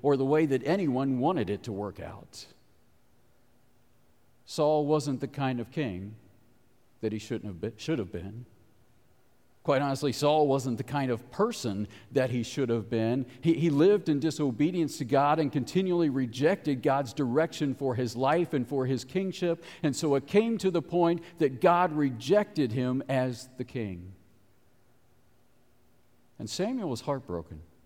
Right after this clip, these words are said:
Now, Samuel grieved.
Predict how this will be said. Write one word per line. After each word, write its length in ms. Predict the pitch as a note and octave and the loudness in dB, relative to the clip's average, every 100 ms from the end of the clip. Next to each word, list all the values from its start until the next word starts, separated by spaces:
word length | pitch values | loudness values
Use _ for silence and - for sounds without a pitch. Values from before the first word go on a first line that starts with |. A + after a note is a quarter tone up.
| _ _ _ _ _ _ _ _ _ _ _ _ _ _ _ - | _ _ _ _ _ _ _ _ _ _ _ _ _ _ _ -12
Now, 60 | C3 | -6
Samuel 480 | - D#4+ F4 B3 | 2 4 4 2
grieved. 880 | C3 C#3+ C#3 F3+ C3 F#2 E2 D#2 - | 2 -2 0 2 0 -2 -8 -14 -18